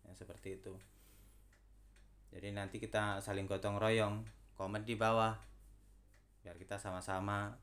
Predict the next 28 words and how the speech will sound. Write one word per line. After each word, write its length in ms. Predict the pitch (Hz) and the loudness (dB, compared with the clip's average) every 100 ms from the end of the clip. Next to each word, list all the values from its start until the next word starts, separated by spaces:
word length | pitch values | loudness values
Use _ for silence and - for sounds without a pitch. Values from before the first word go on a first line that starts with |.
| - - - | -20 -20 -12
support 640 | - 90 101 98 95 90 | -6 -4 0 0 0 -4
seperti 320 | - 87 90 | -10 -10 -12
itu. 160 | 87 92 | -14 -12
Karena 240 | 95 104 | -8 -6
kita 160 | 117 107 | -4 -2
ini 80 | 120 | -2
pemula 400 | 120 110 101 101 | 0 0 0 0
semua 240 | 113 123 | 0 2
ya, 240 | 98 107 | 2 2
bagi 320 | 95 101 101 104 | 2 2 4 2
yang 80 | |
menonton 400 | 107 117 101 107 | 4 2 2 2
pemula 320 | 104 107 127 98 | 2 4 4 4
ya. 160 | 95 - - - - - 98 | 2 -6 -18 -18 -20 -8 0
Bagi 240 | 107 113 | 2 4
yang 160 | 110 110 | 4 6
suhu-suhu, 880 | 123 110 117 117 127 120 107 117 117 | 4 2 4 4 4 4 4 4 6
yang 240 | 110 110 | 6 4
sudah 320 | 117 110 110 | 2 6 6
master-master 720 | 110 104 120 110 107 104 110 | 6 4 4 6 4 4 2
di 160 | 98 98 | 2 4
atas 320 | 101 104 104 120 | 4 4 2 2
ini, 80 | 135 | 2
kalau 160 | 113 | 2
video 240 | 113 107 101 | 4 2 2
saya 240 | 110 104 107 | 4 2 2
<laughs> 0 | |
salah, 320 | 95 90 95 | 2 0 -2